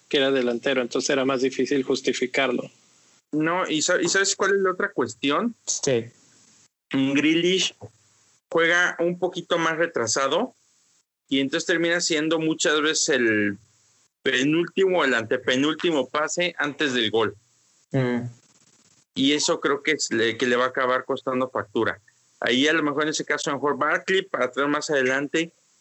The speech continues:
Speaker 2: McGinn también está un poquito más adelantado. Creo que podrían ser opciones como mediocampistas, ¿no? Si no, Watkins, pues,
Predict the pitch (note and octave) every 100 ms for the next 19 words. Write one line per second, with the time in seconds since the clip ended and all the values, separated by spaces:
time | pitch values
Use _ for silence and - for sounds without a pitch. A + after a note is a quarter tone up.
0 | _ B2 B2+ B2 C#3 D#3+ E3+ E3+ D#3 D3+
1 | D#3+ D3 D3 - - C#3+ C#3+ D3+ E3+ F3+
2 | C#3 A#2+ A#2 B2+ B2+ C#3+ G3 - - C3
3 | D3+ - B2 A#2+ B2 B2 C3 B2 A#2+ _
4 | _ _ _ _ B2+ A#2+ D#3 D#3 - C3+
5 | A#2+ A2+ A2 G#2+ B2 A#2 F#2+ G#2 D#3+ -
6 | B2+ C3+ C3+ C3+ C#3 - D#3 D#3 - -